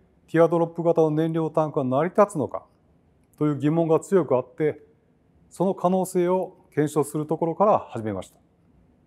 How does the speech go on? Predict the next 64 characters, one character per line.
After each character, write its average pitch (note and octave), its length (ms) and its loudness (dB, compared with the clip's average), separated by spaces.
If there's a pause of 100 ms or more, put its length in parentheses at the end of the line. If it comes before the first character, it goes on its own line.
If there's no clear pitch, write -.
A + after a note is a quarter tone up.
(1600)
ま E3 80 -2
あ、 - 20 -2
誰 F#3+ 200 8
も G3+ 120 6
が、 G#2+ 300 0 (160)
え - 40 -16
ー、 A2+ 100 -6
懐 C#3 260 -2
疑 D3+ 60 -8
的 D3 140 -2
に C#3+ 60 -2
な C#3 120 0
っ C#3 40 -6
て C3 80 -8
い B2+ 40 -2
ま B2 100 -2
し - 80 -18
た A#2+ 100 -8
が、 A#2+ 240 -4 (760)
ま B2+ 80 0
あ、 - 20 0
デ C#3+ 120 4
ザ E3+ 160 4
イ E3+ 60 0
ン D#3 60 -6
上 E3 200 -2
で F3+ 100 0
の C#3+ 420 0 (100)
検 B2+ 240 -4
討 - 80 -4 (120)
を B2+ 60 -2
経 D#3 100 -2
て、 A2+ 320 -2 (200)
実 B2+ 280 -8
写 D3+ 100 -2
で C#3+ 100 -2
そ C3+ 120 -8
れ C#3 60 -2
を C#3 100 -2
再 C#3+ 220 -6
現 C3+ 260 -10
し、 G#2+ 320 -12 (680)
え C#3+ 60 6
ー、 - 20 4
設 C#3 200 0
計 D3+ 120 2
部 C#3+ 140 2
門、 G#2+ 220 -4 (580)
生 D#3 200 -4
産 D3+ 240 2
技 C#3+ 100 -2
術 D3+ 200 -8
部 D3 80 -10
門 C#3+ 160 -4
の B2+ 80 -2
努 C3 140 0
力 E3 220 0
と G#2+ 280 -2
微 A2+ 120 -14
調 D3+ 180 0
整 C#3 100 -6
の A#2+ 140 -4
結 A#2+ 160 -6
果、 C3+ 320 -4